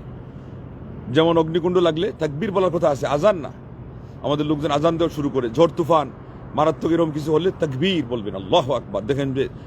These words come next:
এগুলো চুপসে যাবে এবং সেগুলো নিভে যাবে এবং থেমে যাবে। তো যাই হোক, এই জন্য আল্লাহু আকবার এখানে খুশিতেও বলা হয়, আল্লাহু আকবার কোনো বিপদ আপদেও বলা হয়, কোনো কঠিন, আহ, শত্রুর মোকাবেলায়ও বলা হয়,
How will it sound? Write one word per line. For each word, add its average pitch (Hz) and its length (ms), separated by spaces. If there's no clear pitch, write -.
এগুলো 120 360
চুপসে 185 300
যাবে 117 260
এবং 120 340
সেগুলো 127 480
নিভে 156 240
যাবে 131 320
এবং 110 300
থেমে 175 200
যাবে। 101 180
তো 143 80
যাই 180 120
হোক, 165 180
এই 147 60
জন্য 160 180
আল্লাহু 160 320
আকবার 151 280
এখানে 143 200
খুশিতেও 185 440
বলা 190 200
হয়, 196 160
আল্লাহু 156 380
আকবার 156 360
কোনো 143 320
বিপদ 151 300
আপদেও 170 300
বলা 175 200
হয়, 208 200
কোনো 143 280
কঠিন, 170 320
আহ, - 540
শত্রুর 151 360
মোকাবেলায়ও 156 460
বলা 175 220
হয়, 233 200